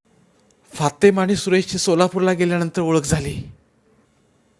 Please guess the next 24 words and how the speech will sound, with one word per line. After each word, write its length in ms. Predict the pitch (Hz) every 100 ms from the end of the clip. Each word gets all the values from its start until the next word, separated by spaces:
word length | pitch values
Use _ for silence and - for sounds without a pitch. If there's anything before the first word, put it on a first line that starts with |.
| _ _
त्याच्याकडील 440 | 151 143 180 190 196
पैसा 400 | - 139 135 185
पाहून 300 | 185 180 180
माझ्यापेक्षा 600 | 143 143 180 185 - 185
ती 60 | 196
त्याच्याशी 520 | 190 135 185 170 202
जास्त 340 | 147 170 170
जवळीकतेने 560 | 180 160 160 170 165 170
वागत 320 | 147 131 147
होती. 380 | - - - - _ _ _ _ _ -
या 140 | 156
गोष्टीचा 440 | 151 160 - 196 185
मला 260 | 160 165
पण 200 | 190 226 202
थोडा 180 | 202 185
राग 180 | 175
आलाच 300 | 170 160 165
होता, 200 | - - 139 - _ _ _ _ _ _ _
म्हणून 260 | 170 156 208
मी 120 | 220
फातेमासोबत 720 | - 160 - 185 180 180 175
दुसऱ्यांदा 420 | 147 - 170 165 156
नाही 260 | 139 147
गेलो. 240 | 139 117